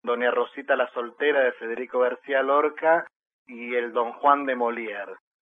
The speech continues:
Esta fusión aparentemente arbitraria tiene bastante que ver porque a Federico García Lorca le gustaba mucho el Don Juan, digamos, era como su personaje predilecto,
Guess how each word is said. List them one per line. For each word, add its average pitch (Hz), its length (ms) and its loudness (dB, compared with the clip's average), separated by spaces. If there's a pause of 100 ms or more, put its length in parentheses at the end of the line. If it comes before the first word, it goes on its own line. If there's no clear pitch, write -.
(260)
Esta 139 520 6
fusión 147 560 0
aparentemente 131 680 0
arbitraria 135 720 4
tiene 123 180 -6
bastante 127 480 -4
que 127 160 2
ver 143 240 6
porque 120 640 -4 (340)
a 113 120 -4
Federico 131 400 -2
García 135 420 2
Lorca 139 800 4 (180)
le 113 80 -6
gustaba 131 340 6
mucho 143 400 -2
el 123 100 -4
Don 120 160 2
Juan, 104 420 -2 (140)
digamos, 113 420 -6
era 123 180 0
como 113 200 -8
su - 160 -14
personaje 120 640 -6
predilecto, 147 880 4